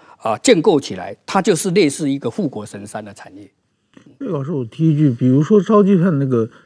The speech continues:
Speaker 2: 比特币虚拟货币的挖矿也是超级电脑嘛？
Speaker 1: 哎。
Speaker 2: 您如果提高很多倍的话，就把他们全挖光，<laughs> 让大家都没有的话，台湾不就一下有钱了吗？
Speaker 1: 哎，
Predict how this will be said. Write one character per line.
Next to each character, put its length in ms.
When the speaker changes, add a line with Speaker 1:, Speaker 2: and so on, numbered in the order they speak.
Speaker 2:
比 160
特 220
币 220
虚 180
拟 140
货 180
币 100
的 120
挖 200
矿 240
也 80
是 80
超 160
级 120
电 160
脑 160
嘛？ 160
Speaker 1:
哎。 160
Speaker 2:
您 140
如 160
果 140
提 180
高 160
很 160
多 140
倍 180
的 140
话， 260
就 140
把 100
他 80
们 140
全 220
挖 160
光， 300
<laughs> 80
让 220
大 120
家 100
都 160
没 140
有 120
的 120
话， 180
台 100
湾 160
不 80
就 60
一 100
下 140
有 160
钱 200
了 80
吗？ 160
Speaker 1:
哎， 320